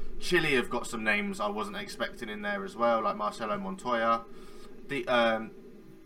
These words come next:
the, the Democratic Republic of Congo are there. Denmark, both, uh, Fasua Malawi brothers are in there for Denmark.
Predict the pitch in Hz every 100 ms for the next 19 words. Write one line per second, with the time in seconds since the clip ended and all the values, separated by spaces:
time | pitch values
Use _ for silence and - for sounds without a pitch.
0 | - - 120 - - - - - - -
1 | - - - - 151 131 123 117 123 113
2 | 120 - 135 135 127 123 117 120 120 120
3 | - - - - 147 147 127 117 113 -
4 | - - - - 131 - - 120 117 -
5 | 123 - 123 113 117 120 120 101 120 117
6 | 117 117 117 117 117 110 - 123 120 117
7 | 117 -